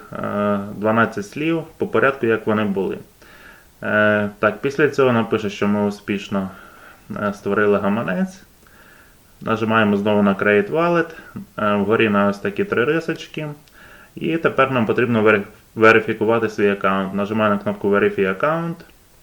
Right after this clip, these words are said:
Continue. Пишемо дату свого народження, по-англійськи в розділі адрес пишемо назву своєї вулиці, номер будинку, вибираємо Україну, пишемо поштовий код і нажимаємо на кнопку Continue.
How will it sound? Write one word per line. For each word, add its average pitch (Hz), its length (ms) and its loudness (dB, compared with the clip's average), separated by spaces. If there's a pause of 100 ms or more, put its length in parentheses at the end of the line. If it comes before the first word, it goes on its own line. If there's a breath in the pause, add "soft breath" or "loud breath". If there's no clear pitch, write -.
(300 loud breath)
Continue. 151 720 -4 (1040)
Пишемо 107 420 -2
дату 101 280 0
свого 101 240 0
народження, 143 720 -2
по-англійськи 107 600 -2 (420 loud breath)
в 110 60 -4
розділі 104 500 2
адрес 101 360 0
пишемо 101 640 -2 (140)
назву 101 360 0
своєї 101 280 2
вулиці, 151 480 0
номер 139 280 -4
будинку, 131 480 -2
вибираємо 101 480 2
Україну, 151 560 -2 (400 loud breath)
пишемо 107 360 -2
поштовий 101 460 -2
код 151 300 -2
і - 20 -2
нажимаємо 113 680 0
на 104 80 -2
кнопку 107 460 -6
Continue. 101 420 -4